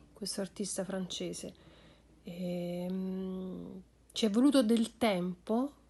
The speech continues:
perché io dicessi di andare in questo posto, ci ho messo un po' per decidere, perché lo sapevo che mi avrebbe abbastanza sconvolto, ehm, per capire poi, arrivando lì,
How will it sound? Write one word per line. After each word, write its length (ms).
perché 220
io 80
dicessi 360
di 80
andare 280
in 80
questo 320
posto, 720
ci 100
ho 60
messo 260
un 140
po' 260
per 160
decidere, 380
perché 240
lo 60
sapevo 280
che 100
mi 100
avrebbe 280
abbastanza 800
sconvolto, 800
ehm, 1120
per 240
capire 420
poi, 260
arrivando 480
lì, 400